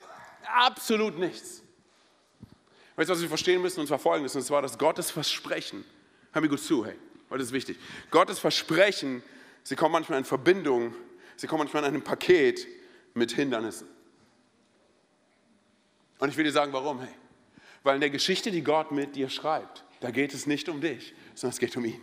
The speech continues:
Es geht darum, dass er Ehre bekommt. Das heißt, du und ich, wir werden hier und da, wir werden Struggles erleben und wir werden,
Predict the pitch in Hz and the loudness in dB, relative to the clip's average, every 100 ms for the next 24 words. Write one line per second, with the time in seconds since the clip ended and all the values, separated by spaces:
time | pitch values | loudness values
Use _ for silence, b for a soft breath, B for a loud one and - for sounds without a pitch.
0 | - - _ _ _ _ _ _ b b | -18 -20 _ _ _ _ _ _ b b
1 | b 156 156 196 202 190 165 160 156 160 | b -4 4 6 6 4 0 0 2 2
2 | 165 156 147 - 110 123 - 233 190 - | 2 2 2 0 -2 0 4 4 4 2
3 | 233 240 254 226 - B B 214 233 247 | 2 2 2 0 -2 B B 4 6 4
4 | 214 220 226 214 208 190 202 180 - 208 | 4 2 4 4 4 4 2 0 2 4
5 | 226 226 220 233 220 190 175 190 180 180 | 4 0 2 4 4 4 6 8 8 6